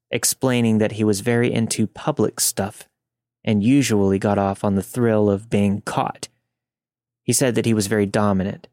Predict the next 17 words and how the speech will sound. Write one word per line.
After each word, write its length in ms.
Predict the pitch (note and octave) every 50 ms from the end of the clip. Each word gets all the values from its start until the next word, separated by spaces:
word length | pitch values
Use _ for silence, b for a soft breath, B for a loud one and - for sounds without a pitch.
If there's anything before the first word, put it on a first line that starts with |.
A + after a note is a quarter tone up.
| _ _ _ _ _ _ -
He 100 | B2 B2
liked 200 | A#2+ A2+ - -
to 100 | A#2 G#2+
make 220 | G#2+ G#2 G2 -
his 280 | G#2 G2+ G2 - - - _ _
partners 480 | - - B2+ - - - G#2+ G2+ G2+ -
submissive, 720 | - - G#2+ G2+ G#2+ A2+ B2+ B2+ - - - - - - - _ _ _ _ _ _ _ _ _ _ _ _ _ _ _ _ _
where 160 | - - A2 -
everyone 460 | - A#2+ G#2+ A2 G#2 G2+ G2 F#2+ F#2
can 200 | - - F#2 F#2
see, 540 | - - - - A#2+ G#2+ A#2+ - C#3 - _ _ _ _ _ _ _ _ _ _ _ _ _ _ _
sometimes 540 | - - - A#2 G#2 G2 G#2+ G2 G2 G2 -
tying 320 | - - G#2+ G2+ G2+ G2 G2
them 160 | G2 G2 G2+
up 120 | - - -
to 80 | - G#2
trees, 600 | - - - C#3 B2+ A2+ G2+ - - - -